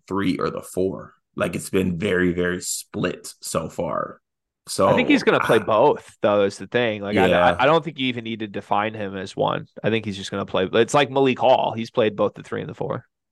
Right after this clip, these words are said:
Speaker 1: Yeah, I think, I think the, the freshman bench rotation, as far as who comes in first, will go Xavier Booker, Coen Carr, Jeremy Fears.
Speaker 2: Okay,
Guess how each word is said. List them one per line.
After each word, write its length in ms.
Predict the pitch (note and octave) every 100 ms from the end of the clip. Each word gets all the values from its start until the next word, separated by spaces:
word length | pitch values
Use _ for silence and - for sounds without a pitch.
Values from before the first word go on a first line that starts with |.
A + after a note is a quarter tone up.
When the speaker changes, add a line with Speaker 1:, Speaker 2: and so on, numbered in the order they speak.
| _ _ -
Speaker 1:
Yeah, 180 | - -
I 120 | A2
think, 180 | C#3+ -
I 120 | A2+
think 180 | C#3 C#3
the, 540 | B2 G#2 F#2+ F#2 - _ _ _
the 600 | G#2+ F2 E2+ G2+ F#2+ D2+
freshman 640 | - G#2+ G#2 - G2 F#2+ - -
bench 220 | F#2+ F#2+
rotation, 340 | F#2 F#2 F#2+ F#2+
as 80 | F2+
far 180 | G2
as 80 | G2
who 120 | F#2+
comes 260 | F2 F#2 F2+
in 120 | F#2
first, 300 | F2 G2 G2
will 60 | F#2
go 160 | D#2+
Xavier 360 | G2+ F#2+ F#2+ F#2
Booker, 360 | F2 F2+ F#2+ F#2
Coen 340 | - F#2+ F2+
Carr, 540 | - F2+ E2+ E2+ E2 _ _ _ _
Jeremy 320 | - F#2+ D#2+ -
Fears. 520 | G2 - - - - _ _ _ _ -
Speaker 2:
Okay, 280 | A2 F#2